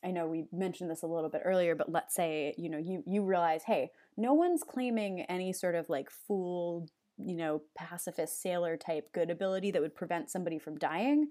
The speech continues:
And I've noticed that, like, someone didn't die to execution. So I think that was a D A. Like, I think there's a D A in play. If the kill count feels like it has to include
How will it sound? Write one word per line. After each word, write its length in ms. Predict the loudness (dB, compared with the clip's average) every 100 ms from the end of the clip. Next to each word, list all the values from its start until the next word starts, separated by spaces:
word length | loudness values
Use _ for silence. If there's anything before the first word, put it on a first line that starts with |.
| -2 -20 _ 0
And 140 | 2
I've 100 | 2
noticed 540 | 4 6 6 4 0
that, 140 | 0 2
like, 180 | 0 0
someone 320 | 0 0 0
didn't 200 | -2 -2
die 160 | -2
to 80 | -2
execution. 720 | -6 0 4 4 2 -6 -8
So 520 | -2 2 4 4 0 -2 _ _ 0
I 100 | 0 2
think 240 | 0 0
that 180 | 0 0
was 360 | -2 -2 -6 -4
a 80 | -2
D 200 | 4 6
A. 160 | 8 4
Like, 120 | 0
I 60 | -2
think 180 | -4
there's 160 | -6 -6
a 40 |
D 180 | -4 2
A 100 | 2
in 100 | 2
play. 280 | -2 -2 0 0
If 140 | -2
the 80 | -4
kill 280 | 0 2 2
count 380 | 2 0 -2 -8 _ _ _ _ -10
feels 440 | 6 8 8 6
like 140 | 2
it 80 | 0
has 280 | 0 0 0
to 140 | -2 -2
include 640 | -2 0 0 2 0 -2